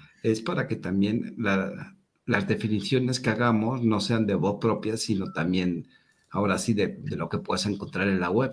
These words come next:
¿no? Y demostrar a la gente el punto, que, eh, la desinformación es tan grande y está tan ex-,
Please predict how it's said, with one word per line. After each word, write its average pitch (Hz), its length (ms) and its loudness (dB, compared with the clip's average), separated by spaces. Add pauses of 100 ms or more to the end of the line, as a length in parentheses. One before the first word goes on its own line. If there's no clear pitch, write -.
¿no? 123 320 0 (480)
Y 113 140 2
demostrar 107 440 2
a 123 80 2
la - 20 2
gente 120 560 2 (100)
el 98 180 0
punto, - 600 4
que, - 220 -4 (840)
eh, 101 480 2
la 107 140 0
desinformación 107 720 4
es 120 100 0
tan 113 160 2
grande 113 320 4
y 101 200 2
está 98 280 -2
tan 107 180 4
ex-, 117 200 0